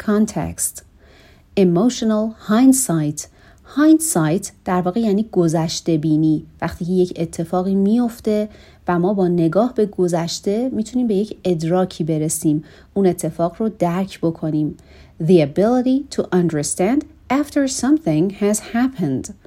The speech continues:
پس hindsight یعنی نگاه به گذشته و درک یک اتفاقی بعد از اینکه میفته. Emotional hindsight داره به همون، اه، سوالاتی اشاره می‌کنه که بالا ما با هم دیگه خوندیم. یعنی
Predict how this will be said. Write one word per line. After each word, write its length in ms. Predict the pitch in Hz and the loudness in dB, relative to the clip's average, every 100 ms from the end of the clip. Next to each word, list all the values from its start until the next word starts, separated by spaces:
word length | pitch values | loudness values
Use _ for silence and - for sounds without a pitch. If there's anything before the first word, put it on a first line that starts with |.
| - - - - | -20 -20 -20 -8
پس 220 | 175 165 | -4 -4
hindsight 720 | - 240 311 330 - 254 262 269 - - | -2 2 2 2 0 0 0 -4 -8 2
یعنی 180 | 254 | 6
نگاه 520 | 277 226 185 202 240 240 | 6 6 4 4 2 2
به 120 | 180 | -2
گذشته 680 | 170 175 170 175 - 269 285 | 0 0 0 -2 -2 -2 0
و 140 | 202 170 | 0 0
درک 580 | 160 233 285 277 285 285 285 - - | 0 0 -2 -2 -2 -2 -4 -14 -4
یک 220 | 285 - 180 | -4 -2 -6
اتفاقی 500 | 175 180 180 180 220 | -4 -4 -2 -2 -2
بعد 260 | 208 214 | 0 0
از 120 | 208 | 0
اینکه 380 | 180 190 240 233 175 | 0 -2 -4 -6 -2
میفته. 680 | 170 170 151 - - 143 - - - - - - 226 | 2 2 0 -4 -6 -6 -8 -20 -20 -20 -20 -2 4
Emotional 720 | 214 226 285 - 254 240 240 - | 6 6 2 2 2 2 -2 -2
hindsight 680 | 220 294 302 - 151 202 - - - - - | 2 2 2 0 0 0 -6 -14 -20 -20 -2
داره 180 | 175 190 | 0 0
به 80 | |
همون، 540 | 196 - 233 247 262 262 - | -2 -2 2 4 4 2 -2
اه، 240 | 180 170 | -2 0
سوالاتی 580 | - 214 185 214 254 269 | 0 0 2 0 0 -2
اشاره 320 | 262 247 240 | 0 -2 -2
می‌کنه 340 | 247 254 254 | -2 -2 -4
که 120 | 247 240 | -2 -2
بالا 600 | 190 170 160 165 196 226 | 0 2 2 2 0 -2
ما 220 | - 170 | -2 0
با 100 | 160 | 0
هم 180 | 165 156 | -2 -4
دیگه 200 | 170 202 | -4 -8
خوندیم. 640 | - 170 156 156 156 - - - - _ | -2 0 0 -2 -6 -8 -14 -20 -20 _
یعنی 180 | 170 | 0